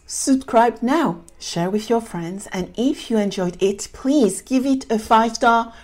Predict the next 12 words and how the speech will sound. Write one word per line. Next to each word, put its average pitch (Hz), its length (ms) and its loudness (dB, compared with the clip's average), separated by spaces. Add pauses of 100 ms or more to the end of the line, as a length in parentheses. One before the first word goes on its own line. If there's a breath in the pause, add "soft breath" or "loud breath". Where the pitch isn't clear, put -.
(160 loud breath)
review. 180 480 0 (800 soft breath)
Also, 170 360 -2
if 214 160 -2
you 202 80 -4
want 190 200 -2
to - 80 -16
cover 185 560 -4
any 269 380 4
specific 208 340 -6
subject 180 480 -8
with 190 260 -6
me 190 240 -10